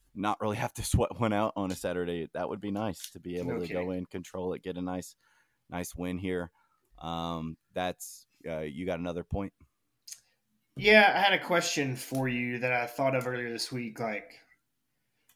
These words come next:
Speaker 2: you know, we've been winning a lot of close games, you know, outside of the T C U game, but more like number one or two in the Big twelve in a lot of offensive rankings stats right now. <clears throat> Um,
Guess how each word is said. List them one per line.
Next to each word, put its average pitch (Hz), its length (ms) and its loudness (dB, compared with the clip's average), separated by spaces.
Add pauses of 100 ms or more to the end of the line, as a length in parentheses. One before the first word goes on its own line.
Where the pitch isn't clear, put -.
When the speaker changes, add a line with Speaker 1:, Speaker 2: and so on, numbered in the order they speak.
(100)
Speaker 2:
you 139 100 -6
know, 131 200 0
we've 160 180 2
been 160 400 -2 (120)
winning 143 420 2
a 135 60 2
lot 135 160 6
of 127 100 2
close 127 340 2
games, 120 720 -4
you 117 140 -6
know, 107 120 -6 (220)
outside 117 320 -4
of 110 60 -4
the 107 60 -14
T 127 100 -6
C - 160 -4
U 117 100 0
game, 110 300 -2
but 101 180 -8 (960)
more 123 260 2
like 113 300 2 (840)
number 151 280 4
one 131 220 4
or 131 100 2
two 131 280 2
in 127 80 0
the 123 80 0
Big 117 200 -2
twelve 120 240 -2
in 120 60 -4
a 113 60 -4
lot 113 200 -4
of 113 240 -4
offensive 117 580 -8 (640)
rankings 131 680 -4 (260)
stats 131 440 -2
right 139 160 2
now. 139 400 -2 (280)
<clears throat> - 60 -6 (320)
Um, 98 540 -10